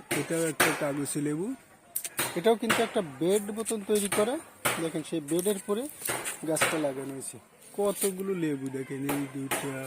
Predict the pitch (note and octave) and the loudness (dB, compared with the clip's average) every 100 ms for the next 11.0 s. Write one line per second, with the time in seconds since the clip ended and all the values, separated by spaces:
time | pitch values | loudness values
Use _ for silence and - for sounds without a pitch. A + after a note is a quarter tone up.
0 | C#3 - - - - - - - C#3+ E3 | 2 2 -2 2 2 0 -8 -12 -6 -2
1 | E3 D3+ D3+ F#3+ E3 C#3 B2+ B2+ B2 D3 | 0 0 0 2 2 2 -4 -8 -8 -8
2 | B2+ - A2 - - - - C#3 B2+ B2+ | -8 -8 -10 -10 -14 -20 -14 -10 -10 -10
3 | A2 B2+ B2+ B2+ A#2 G#2 - - - - | -12 -12 -8 -8 -10 -16 -20 -20 -20 -20
4 | - - - - - D#3+ - - C3+ - | -20 -20 -20 -20 -10 -8 -8 -8 -10 -10
5 | - - _ - - _ - - - - | -20 -20 _ -20 -20 _ -20 -20 -20 -20
6 | - - - - - - - A3 F#3+ - | -20 -20 -20 -20 -20 -20 -12 -8 -6 -2
7 | F#3+ G#3 G#3+ G3+ F3+ D#3 D#3+ C#3+ C#3+ D3 | 2 2 2 -2 -2 -4 -4 -6 -4 -2
8 | C#3+ C#3 C3+ B2 B2 B2 - - - - | -2 -2 -4 -6 -8 -8 -4 -4 -6 -14
9 | - - - E3 F#3 F#3+ F#3+ G3+ G3 - | -20 -12 -2 4 6 6 4 4 4 6
10 | G#3+ A3+ - - - - - - F3+ - | 4 4 -4 -10 -10 -10 -10 -2 0 0